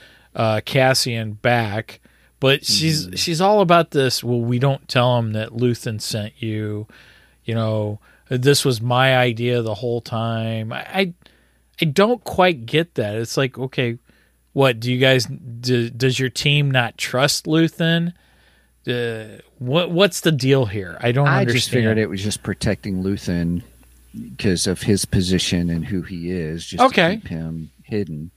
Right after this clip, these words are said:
Speaker 1: Yeah, 'cause he is a double, we, we find out that he's a double agent, that he is tied with the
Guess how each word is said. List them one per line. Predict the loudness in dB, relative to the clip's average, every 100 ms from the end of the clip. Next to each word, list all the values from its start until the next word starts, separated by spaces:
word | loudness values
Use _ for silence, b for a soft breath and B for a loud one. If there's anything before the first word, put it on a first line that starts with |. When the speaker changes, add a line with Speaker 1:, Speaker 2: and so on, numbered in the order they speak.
| _
Speaker 1:
Yeah, | 0 2
'cause | 2 0
he | 4 4
is | 4
a | 2
double, | 2 0 0 -4 -4
we, | -4 -6 -12
we | -8 -4 -4 -6 -10 B B
find | B 2 4 4
out | 2
that | 0 -6
he's | -4 -4
a |
double | -2 0 0
agent, | -2 -4 -6 -10 -12 -8
that | -8 -8 _ b b b b b b _ -20 _ _ _ _ -20 -14
he | 0 4
is | 4
tied | 4 4 4
with | 0 -4
the | -6 -6 -8